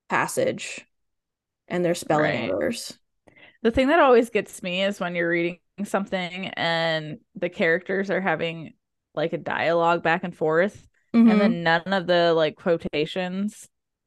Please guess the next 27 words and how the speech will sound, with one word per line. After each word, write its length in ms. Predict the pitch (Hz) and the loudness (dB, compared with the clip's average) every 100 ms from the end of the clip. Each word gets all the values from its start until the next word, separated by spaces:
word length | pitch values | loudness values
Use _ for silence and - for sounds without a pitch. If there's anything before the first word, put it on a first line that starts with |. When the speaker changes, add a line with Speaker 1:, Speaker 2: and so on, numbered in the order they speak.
| _ - | _ -4
Speaker 2:
line 360 | 165 160 156 - | 0 2 0 -2
up, 300 | 156 135 - - _ _ _ _ - | 0 2 0 -12 _ _ _ _ -2
or 140 | 175 | 2
they, 220 | 175 175 170 | 6 6 6
like, 380 | 170 160 151 _ _ _ - | 4 2 -6 _ _ _ -6
are 120 | 185 | -6
speaking 440 | - - 196 196 | -4 -2 -2 -2
and 100 | 170 | -4
there's 240 | 160 160 170 | -2 -2 -2
no 160 | 156 | -4
quotations 580 | 160 175 170 180 175 170 | -2 0 0 0 -2 -4
at 100 | 156 | 0
all. 260 | 165 143 151 | 2 2 0
I'm 140 | 147 | -2
like, 300 | 147 143 - _ _ _ _ _ - - | -2 -4 -6 _ _ _ _ _ -4 -2
"Did 80 | |
they 140 | 175 170 | 2 4
actually 420 | 131 262 - 571 571 | 4 2 6 4 6
start 260 | 523 466 403 | 4 4 6
talking?" 580 | 247 277 453 480 494 494 - _ _ _ _ | 6 6 6 6 6 0 -14 _ _ _ _
So 260 | _ - 285 | _ 0 4
I 840 | 294 302 285 285 104 156 214 220 | 8 8 8 6 4 4 4 4
will 460 | 214 208 208 208 226 - - | 4 4 4 2 -2 -10 -16
be 360 | - 202 196 190 | -10 -6 -4 -4
continuing 1000 | - 196 220 185 175 170 160 151 156 190 - | -4 -4 -4 -4 -2 -2 -4 -8 -14 -14 -6
this 240 | 156 147 | -6 -6
goal 360 | - - - | -6 -8 -8